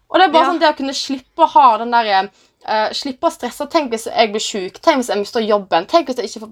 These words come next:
Speaker 1: betalt det lånet, og slippe å ha det liksom hengende over seg da. Eh, og det å på en
Speaker 2: Mm.
Speaker 1: måte kunne klare å, i dag i tillegg da, kunne for eksempel spart meg opp en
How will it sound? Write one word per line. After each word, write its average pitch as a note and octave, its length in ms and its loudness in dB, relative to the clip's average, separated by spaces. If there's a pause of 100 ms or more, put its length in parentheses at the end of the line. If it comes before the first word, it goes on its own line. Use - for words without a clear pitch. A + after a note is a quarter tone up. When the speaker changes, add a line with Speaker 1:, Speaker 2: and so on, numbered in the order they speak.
Speaker 1:
betalt F#3+ 400 2
det G3+ 100 -2
lånet, F3 380 -2
og B3+ 80 -4
slippe D4 240 -6
å - 120 -10
ha G3+ 280 6
det G#3 160 -4
liksom G3+ 160 -12
hengende G3+ 480 -10
over G3 320 -4
seg - 160 -4
da. E4 140 4 (520)
Eh, B3+ 300 4
og C4 160 -2
det D4 80 4
å C4+ 80 4
på - 0 -
en - 0 -
Speaker 2:
Mm. A3+ 140 -4
Speaker 1:
måte C4 120 -10
kunne A3+ 220 -8
klare G#3+ 320 2
å, G3+ 840 -2
i A3+ 100 -4
dag A#3 200 2
i G#3 80 -8
tillegg B3 500 -2
da, B3 120 4
kunne B3 180 -10
for A#3 80 -12
eksempel A3+ 340 -4
spart - 380 -4
meg G#3+ 140 -6
opp - 80 -16
en E3+ 200 -4